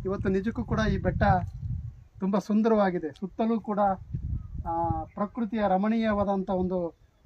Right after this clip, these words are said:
ಪ್ರವಾಸಿ ತಾಣಗಳಲ್ಲಿ ಕೂಡ ನೆಲೆಸಿರುವಂಥ ಗಾಳಿ ರಂಗನಟ್ಟಿ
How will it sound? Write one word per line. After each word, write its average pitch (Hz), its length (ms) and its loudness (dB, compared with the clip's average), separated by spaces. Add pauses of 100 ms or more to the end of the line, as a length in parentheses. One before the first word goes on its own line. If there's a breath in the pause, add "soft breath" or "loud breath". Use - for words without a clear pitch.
(760)
ಪ್ರವಾಸಿ 220 680 2 (1800)
ತಾಣಗಳಲ್ಲಿ 202 800 2 (720)
ಕೂಡ 208 140 0 (1300)
ನೆಲೆಸಿರುವಂಥ 208 600 2 (1000)
ಗಾಳಿ 220 500 2 (1120)
ರಂಗನಟ್ಟಿ 220 720 0